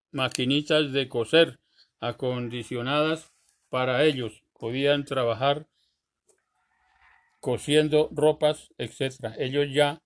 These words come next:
fallecieron. Eso es, es, apáguelo mientras leo. Todas estas personas ya fallecidas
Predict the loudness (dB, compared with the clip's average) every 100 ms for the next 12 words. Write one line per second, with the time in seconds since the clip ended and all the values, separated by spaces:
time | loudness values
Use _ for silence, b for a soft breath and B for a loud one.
0 | _ -4 -4 -4 -4 -6 -6 -14 _ _
1 | _ _ _ _ -2 0 0 -2 -2 -4
2 | -6 -6 -8 -8 -10 _ _ _ _ _
3 | -20 -20 _ _ _ _ -16 -8 -6 -6
4 | -8 -10 -10 -12 -12 -16 -18 _ -20 -20
5 | _ _ _ _ _ _ _ -20 _ _
6 | _ _ _ _ _ _ _ _ _ _
7 | _ _ _ _ _ _ 6 10 10 10
8 | 4 4 2 2 2 2 2 2 -2 -14
9 | _ -12 0 4 4 4 4 4 6 6
10 | 6 4